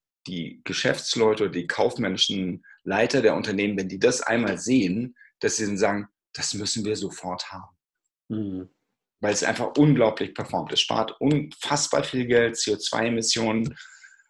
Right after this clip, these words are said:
Speaker 1: und rettet letztendlich auch die Welt.
Speaker 2: Davon profitieren letztendlich alle. Also das Unternehmen, weil es Geld spart, die Umwelt, weil, äh, Energie gespart wird.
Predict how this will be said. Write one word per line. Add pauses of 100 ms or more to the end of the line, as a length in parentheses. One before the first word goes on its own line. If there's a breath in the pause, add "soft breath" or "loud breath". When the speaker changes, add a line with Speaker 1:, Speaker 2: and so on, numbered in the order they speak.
(120)
Speaker 1:
und
rettet
letztendlich (140)
auch
die
Welt. (2500 loud breath)
Speaker 2:
Davon
profitieren
letztendlich
alle. (840)
Also (260)
das
Unternehmen,
weil
es
Geld
spart, (160)
die
Umwelt, (160)
weil, (200)
äh,
Energie (120)
gespart
wird.